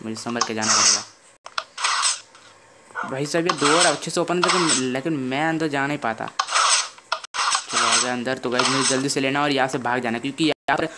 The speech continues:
काफ़ी सारे मॉब्स spawn हो रहे हैं और यहाँ पर मैंने अच्छे से जो काम करना था कैसल का वो किया नहीं अभी तक। तो ये door पहले बंद कर देता guys, ठीक है।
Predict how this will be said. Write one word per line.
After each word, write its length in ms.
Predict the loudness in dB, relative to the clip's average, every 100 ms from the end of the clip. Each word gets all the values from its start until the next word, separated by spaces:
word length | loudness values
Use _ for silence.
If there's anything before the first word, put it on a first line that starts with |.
| -16 -10 -6
काफ़ी 340 | 0 0 2
सारे 260 | 0 0 0
मॉब्स 300 | 0 0 -2
spawn 240 | 2 2
हो 60 | 2
रहे 120 | 0
हैं 80 | 0
और 200 | 0 2
यहाँ 140 | 2 2
पर 60 |
मैंने 260 | 0 -2 0
अच्छे 280 | -2 -2 -6
से 300 | -6 -8 -6
जो 80 | -6 -8 -20 -20 -6
काम 260 | 2 2 4
करना 260 | 2 0 0
था 100 | -2
कैसल 280 | -2 -4
का 120 | -4 -4
वो 140 | -6
किया 320 | -8 -6 -6
नहीं 120 | -4
अभी 160 | -4 -4
तक। 100 | -6
तो 140 | -6
ये 140 | -6 -4
door 300 | -4 0 0
पहले 320 | 2 2 0
बंद 200 | -2 -4
कर 80 | -6
देता 140 | -6
guys, 200 | -6 -6
ठीक 100 | -8
है। 100 | -10